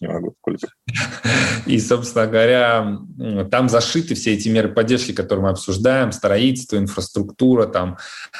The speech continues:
Speaker 2: И, а, фактически сегодня президент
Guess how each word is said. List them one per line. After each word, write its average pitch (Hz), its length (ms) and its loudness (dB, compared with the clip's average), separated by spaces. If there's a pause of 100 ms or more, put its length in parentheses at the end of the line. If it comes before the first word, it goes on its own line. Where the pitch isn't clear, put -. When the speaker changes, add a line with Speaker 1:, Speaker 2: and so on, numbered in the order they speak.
(360)
Speaker 2:
И, 131 480 6 (160)
а, 104 240 -2
фактически 180 680 -2
сегодня 110 680 2 (300)
президент 123 680 2